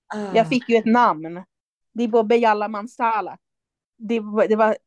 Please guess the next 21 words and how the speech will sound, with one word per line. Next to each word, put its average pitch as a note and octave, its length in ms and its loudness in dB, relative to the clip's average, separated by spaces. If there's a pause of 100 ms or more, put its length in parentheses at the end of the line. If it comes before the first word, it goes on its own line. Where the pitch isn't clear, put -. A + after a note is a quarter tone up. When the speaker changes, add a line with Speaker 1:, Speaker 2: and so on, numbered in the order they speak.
(160)
Speaker 2:
Queen B3+ 320 0
of G3+ 120 0 (220)
Creation. A3 680 -4 (480)
Speaker 1:
Wow. D#3+ 720 0
Speaker 2:
Fick - 140 -14
jag F3 140 -6
na-, F3+ 220 -10
namnet. E3 380 -6 (520)
Jag - 120 -8
Speaker 1:
Wow. E3+ 80 -8
Speaker 2:
kan G#3+ 200 -8
kanske F#3+ 240 -8
inte E3 120 -10
uttala F3 360 -2
helt F3+ 240 -4
rätt, F#3+ 240 -4
men C#3+ 180 -14 (420)
Speaker 1:
Queen A3 240 2
of E3 120 -6 (100)
Creation. F3 640 -8 (540)
Speaker 2:
Ja. G3+ 320 -2